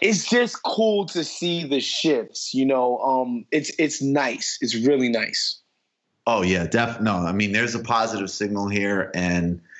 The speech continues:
Speaker 2: you know, and in some ways, I mean, one of the reasons that Lula is such a great leader is, like, imagine, I mean, he pulled off all these incredible accomplishments in his country when, like, George Bush was president. You know, like,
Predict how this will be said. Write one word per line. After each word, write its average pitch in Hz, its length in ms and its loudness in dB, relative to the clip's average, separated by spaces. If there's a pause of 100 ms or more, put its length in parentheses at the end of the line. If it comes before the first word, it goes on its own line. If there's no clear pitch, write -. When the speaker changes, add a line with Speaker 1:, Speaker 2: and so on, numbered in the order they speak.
(200)
Speaker 2:
you 190 100 2
know, 175 180 4
and 156 140 2
in 156 80 2
some 190 220 2
ways, 143 200 4
I 131 60 2
mean, 127 180 2
one 139 140 2
of 147 60 2
the 131 60 4
reasons 120 360 -2
that 104 220 0
Lula 117 420 2
is 92 100 -6
such - 260 -2
a 104 60 -2
great 95 380 -4
leader 120 400 2
is, 101 180 -2
like, 101 380 0 (680)
imagine, 143 760 0
I 131 60 -2
mean, 135 280 -2 (120)
he 202 260 -2
pulled 185 380 2
off 143 340 2
all 127 160 2
these 117 240 0
incredible 113 720 2
accomplishments 107 840 -4
in 98 80 -6
his 98 180 -6
country 120 480 -2
when, 98 340 0
like, 92 220 0
George 110 420 0
Bush 107 300 2
was 95 160 0
president. 76 520 -4 (840)
You 185 60 4
know, 113 160 4
like, 101 260 2